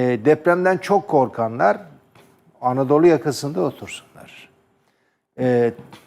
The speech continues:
İstanbul yakasında ise, Avrupa yakasında ise Beşiktaş'tan kuzeybatıya doğru, e, Sazlıdere Barajı ve oradan Kemerburgaz, Sarıyer,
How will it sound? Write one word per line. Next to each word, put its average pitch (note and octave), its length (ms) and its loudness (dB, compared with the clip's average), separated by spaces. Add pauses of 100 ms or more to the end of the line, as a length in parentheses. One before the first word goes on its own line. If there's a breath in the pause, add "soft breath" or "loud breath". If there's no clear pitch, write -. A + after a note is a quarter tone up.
(560)
İstanbul F3+ 760 2
yakasında B2 800 -4
ise, A#2 460 -8
Avrupa C#3+ 440 2
yakasında A2+ 560 -6
ise A2+ 360 -6 (680 soft breath)
Beşiktaş'tan C3+ 720 0
kuzeybatıya A#2+ 880 -2
doğru, A#2+ 460 0 (840)
e, A#2+ 300 0
Sazlıdere B2 760 2
Barajı A#2+ 640 -2 (240)
ve B2 240 -2
oradan B2 500 0 (680 soft breath)
Kemerburgaz, A#2 840 2
Sarıyer, C3 600 2